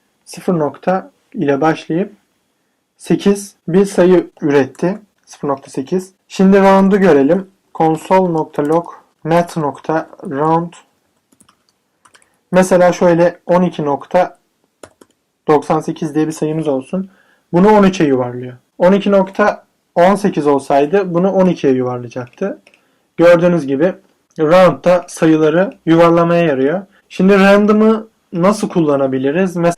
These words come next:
ben bir ile yirmi arasında rastgele sayı üretmek istiyorum diyelim. Random ve round'u kullanarak nasıl bunu yapabilirim? Bir değişken ürettim ve ismini x olarak belirledim ve bu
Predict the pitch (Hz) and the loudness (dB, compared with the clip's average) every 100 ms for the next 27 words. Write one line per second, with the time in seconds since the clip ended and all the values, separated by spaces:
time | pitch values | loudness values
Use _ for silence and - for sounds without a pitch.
0 | _ 160 190 202 190 202 220 208 208 208 | _ 2 4 4 2 4 4 2 2 0
1 | 208 208 156 143 151 165 190 190 190 165 | 2 2 2 -2 -4 0 2 2 0 -2
2 | 175 185 175 185 151 127 131 123 - - | -2 0 0 2 0 -2 -8 -14 -14 -10
3 | 123 120 123 131 160 220 - 160 170 175 | -10 -8 -6 -4 -6 -8 -10 -2 0 0
4 | 160 156 151 156 151 151 156 160 156 147 | -2 -2 -2 -2 -2 -6 -6 -4 -4 -2
5 | 180 185 180 175 143 131 127 123 131 131 | -4 -4 -4 -4 -6 -6 -8 -10 -8 -6
6 | 131 180 - _ _ _ _ _ _ _ | -4 -6 -10 _ _ _ _ _ _ _
7 | _ _ _ _ - - _ _ _ _ | _ _ _ _ -20 -20 _ _ _ _
8 | - 180 208 190 - 220 175 147 - 202 | -4 2 2 2 2 2 4 2 0 -2
9 | 202 190 180 139 - 170 190 196 180 - | 0 0 -2 -6 -4 -2 -2 -2 -8 -2
10 | 156 147 180 185 170 175 175 147 147 143 | 2 4 2 0 0 0 0 0 -2 -4
11 | 170 202 _ _ 214 160 202 - | -4 -4 _ _ -6 0 2 0